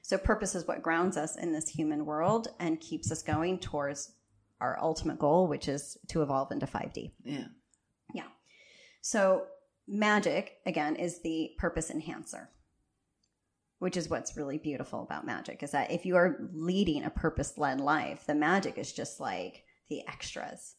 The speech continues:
Speaker 1: It's the whipped cream on your latte, you know, it's, I don't know, the extra sprinkles on your, on your ice cream.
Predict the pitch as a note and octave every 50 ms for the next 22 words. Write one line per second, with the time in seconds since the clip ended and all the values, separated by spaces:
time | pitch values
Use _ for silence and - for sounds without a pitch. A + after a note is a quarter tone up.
0 | _ - F#3 - - - F3 F#3 F3+ - - - F#3+ E3+ E3 D#3+ D#3 D#3 D#3 D3+
1 | D#3 D#3 D3+ D3+ D3 C#3+ D3 - - - - B2+ B2 C#3 D#3+ D3+ D3 D3+ C#3+ D3+
2 | D3+ D#3 E3+ E3 E3 - - - - - - _ - - - - - - _ _
3 | _ _ _ _ _ _ _ _ _ - F3+ E3+ D#3+ D#3+ D3+ D3+ E3 D#3 - D#3+
4 | D#3+ - - - E3+ - - - F3 E3+ E3 E3 D#3+ D#3+ D#3 D3 D#3 D3+ D3+ D3
5 | - - - - G3+ F#3+ E3+ D#3+ - - D3+ D3+ - - - - - - - -
6 | - F3